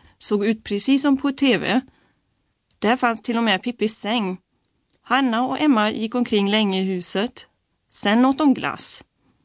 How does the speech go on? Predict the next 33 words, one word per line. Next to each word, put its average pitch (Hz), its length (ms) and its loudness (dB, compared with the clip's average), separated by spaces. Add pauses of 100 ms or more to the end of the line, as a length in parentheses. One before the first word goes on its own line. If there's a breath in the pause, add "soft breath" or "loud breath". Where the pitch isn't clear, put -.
(300)
Till - 140 -4
slut 240 200 0
blev 247 160 2
de 196 80 2
trötta 233 600 -4
och 226 160 -4
ville 226 140 0
åka 226 300 -2
tillbaka 185 500 -2
till 196 160 -6
Hemse 180 480 -2
igen. 160 380 -6 (2000)
De - 180 0
andra 269 320 4
hade 262 260 0
varken 240 320 0
tid 302 260 2
eller 262 180 2
lust 240 380 0
att 226 80 -4
följa 214 300 0
med 220 240 0
till 254 100 -2
stranden. 185 560 0 (680)
Astrid 294 420 0
och 311 120 -8
Paul 226 260 0
stannade 226 380 -2
hemma 233 480 0
och 247 140 -6
tog 233 180 -4
det 233 100 2
lugnt. - 580 -4